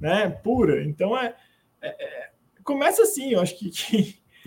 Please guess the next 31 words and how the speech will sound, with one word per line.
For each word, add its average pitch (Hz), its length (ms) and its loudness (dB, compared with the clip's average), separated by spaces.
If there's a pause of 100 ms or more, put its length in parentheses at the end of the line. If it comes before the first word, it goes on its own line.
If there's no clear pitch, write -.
(220)
que 202 100 -6
nessas 233 400 0
horas, 208 300 2
assim, 202 240 -4
que 302 100 -4
a 302 60 0
gente 311 280 -6
vê 240 240 4
como 240 200 -2
é 285 60 -2
importante 320 560 -2
o 330 40 -4
network. 202 440 -2
Se 220 80 -8
eu 196 40 -6
tivesse, 277 600 2
sei 233 160 -4
lá, 202 160 0
cem 269 260 -8
mil 262 180 -6
seguidores 214 680 0
no 170 80 -4
Instagram, 160 540 -2
na 156 160 -2
época 156 200 -10
nem, 156 160 -10
nem 175 140 -8
era 180 160 -4
tão 160 200 -8
forte, 196 380 -4
mas 151 240 -6